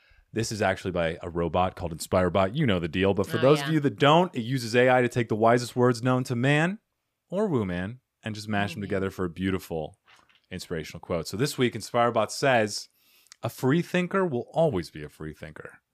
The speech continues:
Speaker 1: Think about that. Hmm. So do you consider yourself a free thinker, Lexi
Speaker 2: Yeah.
Speaker 1: DeMarie?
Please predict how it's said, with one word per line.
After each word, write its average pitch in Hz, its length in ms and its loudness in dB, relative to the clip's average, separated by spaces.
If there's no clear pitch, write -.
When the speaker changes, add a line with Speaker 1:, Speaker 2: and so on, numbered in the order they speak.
Speaker 1:
Think 123 260 -8
about 101 380 -6
that. 90 300 -12
Hmm. 127 160 -4
So - 160 -2
do 131 80 -4
you 180 100 -4
consider 208 340 -4
yourself 160 600 0
a 123 80 -4
free 120 300 0
thinker, 110 560 -4
Lexi 101 140 2
Speaker 2:
Yeah. 214 320 0
Speaker 1:
DeMarie? 104 220 -10